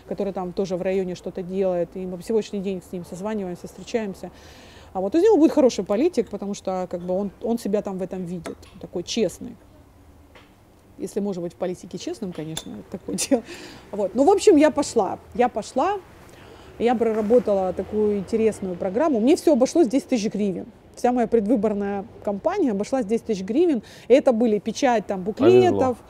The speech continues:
Speaker 1: А, остальное всё людской фактор. Люди не брали зарплату никакую, делали. Музыканты у меня выступали
Speaker 2: Повезло.
Speaker 1: и так далее. Вот, в общем, э, я, я пошла по мажоритарке. Со мной бодались в этом районе Пабот.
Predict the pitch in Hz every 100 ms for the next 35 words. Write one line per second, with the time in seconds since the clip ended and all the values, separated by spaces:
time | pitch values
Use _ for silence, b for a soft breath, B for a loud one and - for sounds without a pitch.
0 | b b - 208 208 - 247 330 381 370
1 | 302 262 - 262 - 339 - 220 240 247
2 | 226 220 226 208 196 202 247 294 240 202
3 | 196 190 208 196 180 233 226 202 208 233
4 | 247 269 254 240 220 208 208 196 214 202
5 | 190 185 202 185 180 180 196 - - B
6 | B B B B B B B 190 240 220
7 | - 269 302 - 285 269 - - - 226
8 | 233 226 220 208 196 262 285 269 226 -
9 | - - 220 247 240 226 208 196 190 196
10 | 208 302 392 - - 294 - - b b
11 | b - - 226 240 233 208 - - 202
12 | 202 196 196 190 185 202 190 190 196 190
13 | 185 185 - 269 349 311 269